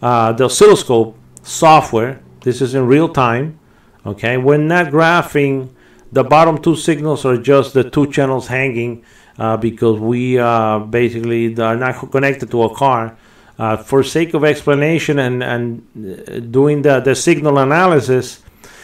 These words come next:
we're better off concentrating on the upper two sample signals, uh, that you see here. And this is the, the, the exact same thing. Uh, let me just get rid of the, uh, let's show all off.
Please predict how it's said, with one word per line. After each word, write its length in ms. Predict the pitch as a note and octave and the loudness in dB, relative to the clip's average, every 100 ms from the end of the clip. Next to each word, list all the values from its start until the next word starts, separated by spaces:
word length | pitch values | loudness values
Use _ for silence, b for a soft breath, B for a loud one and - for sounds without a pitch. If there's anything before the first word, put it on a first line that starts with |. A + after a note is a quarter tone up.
| B | B
we're 160 | B2+ C#3 | 2 4
better 300 | D#3+ D#3+ D3+ | 6 6 6
off 400 | D3 D3 C#3+ - | 6 4 0 -8
concentrating 760 | - C#3+ - C3 A#2+ B2+ B2 A#2+ | 0 0 2 -2 0 0 2 -2
on 160 | A#2+ A2+ | -2 0
the 120 | A#2+ | 0
upper 360 | C3 B2+ B2+ | -2 0 0
two 580 | A#2+ - C#3+ C#3+ C3+ C3+ - | 0 2 4 4 2 -4 -8
sample 520 | - C3+ C3 C3+ A2+ | -2 0 0 -2 -2
signals, 640 | - A#2+ G2+ G2 F#2+ - | -2 -4 -4 -8 -10 -12
uh, 120 | G#2 | -12
that 140 | G2+ G2+ | -8 -8
you 140 | G2+ | -8
see 220 | - G#2+ | -10 -10
here. 160 | F#2+ G2 | -8 -8
And 100 | C3 | -6
this 160 | E3+ F3 | -4 -4
is 180 | C#3 C3 | -6 -8
the, 120 | C3+ | -12
the, 180 | B2+ B2+ | -10 -6
the 140 | B2+ | -4
exact 380 | A#2+ - C#3+ C#3 | -4 -2 -2 -2
same 260 | C#3+ C#3 C3 | -4 -4 -2
thing. 400 | E3 D3+ C#3 B B B B B | -2 -2 -6 B B B B B
Uh, 600 | A#2 A2+ A2+ G#2+ G#2+ G#2 G2 _ - | -4 -2 0 -2 -4 -6 -12 _ -6
let 100 | B2 | -4
me 80 | B2+ | -2
just 300 | B2+ B2+ - | -2 -2 0
get 140 | B2 | 2
rid 180 | B2+ B2+ | 4 4
of 160 | A2+ | 2
the, 240 | G#2 G2+ G2+ | -2 -6 -6
uh, 300 | F#2+ F2 E2+ E2+ _ _ _ _ _ _ _ _ _ _ _ _ - | -8 -8 -12 -16 _ _ _ _ _ _ _ _ _ _ _ _ -18
let's 180 | G2 F#2+ | -16 -14
show 260 | - G2+ - | -14 -14 -8
all 280 | A#2+ B2 A#2+ | -4 0 0
off. 560 | C#3+ E3 - - - | 0 0 -4 -16 -20